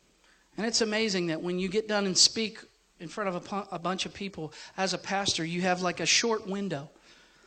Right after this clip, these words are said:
where you can relax, because Monday morning comes again, and it starts all again. Whether you're a pastor, whether you work a job, we all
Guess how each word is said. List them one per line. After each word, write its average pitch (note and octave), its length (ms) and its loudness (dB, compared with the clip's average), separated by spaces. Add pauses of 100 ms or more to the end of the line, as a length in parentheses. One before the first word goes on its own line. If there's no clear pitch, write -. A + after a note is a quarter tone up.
(880)
where F3 120 0
you F3+ 80 2
can F3 160 0
relax, E3 760 0 (100)
because D#3+ 500 -2
Monday E3+ 300 2
morning E3 360 2
comes D3+ 300 -2
again, C#3+ 420 -4 (600)
and D3 140 -6
it D3 100 -6
starts - 720 -2 (340)
all D#3+ 80 -14
again. E3 280 -14 (540)
Whether D3+ 200 -6
you're D3 100 -6
a - 20 -10
pastor, F3+ 480 -2
whether D3+ 200 -4
you D3+ 120 -4
work D#3 260 -4
a D#3+ 40 -6
job, E3 520 -4 (500)
we F3 220 -2
all G3 520 2